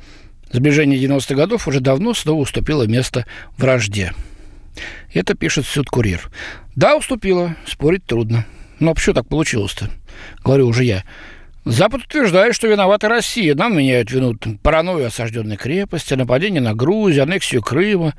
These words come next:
гибридную войну в Донбассе. Но кто, простите, начал расширение блока на восток, легко обманув тщеславного Горбачёва, купив за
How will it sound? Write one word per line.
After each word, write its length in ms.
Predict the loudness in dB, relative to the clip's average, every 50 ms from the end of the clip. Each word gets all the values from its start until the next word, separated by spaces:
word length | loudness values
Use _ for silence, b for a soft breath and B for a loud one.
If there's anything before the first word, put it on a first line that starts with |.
| B B B B B B B B -2
гибридную 400 | 0 0 2 0 0 0 0 0
войну 220 | 0 0 -2 -2
в 60 | -2
Донбассе. 760 | -4 -4 -4 -4 -2 -2 0 0 0 0 0 -2 -4 -8 -8 -10 -14 B B B B B B B B B B B
Но 100 | 0 0
кто, 200 | 0 0 0 0
простите, 420 | 2 2 2 2 2 -2 -2 0 0
начал 340 | 0 0 2 0 0 0 0 0 0
расширение 560 | 0 0 0 0 0 2 2 4 4 4 2
блока 300 | 2 2 0 0 0 0
на 100 | 0 2
восток, 400 | 2 2 0 0 0 0 -2 -2 -4 -12 B B B B B B B B B B B B B 0
легко 280 | 0 0 2 2 2
обманув 680 | 2 4 2 2 2 2 2 2 0 0 0 0 -2 -2 -4 -6
тщеславного 560 | -4 -4 -2 0 2 2 2 4 4 2 2
Горбачёва, 640 | 2 2 2 2 2 0 0 0 0 0 0 0 0
купив 340 | -2 -4 -2 0 2 2 2
за 320 | 2 4 4 4 2 2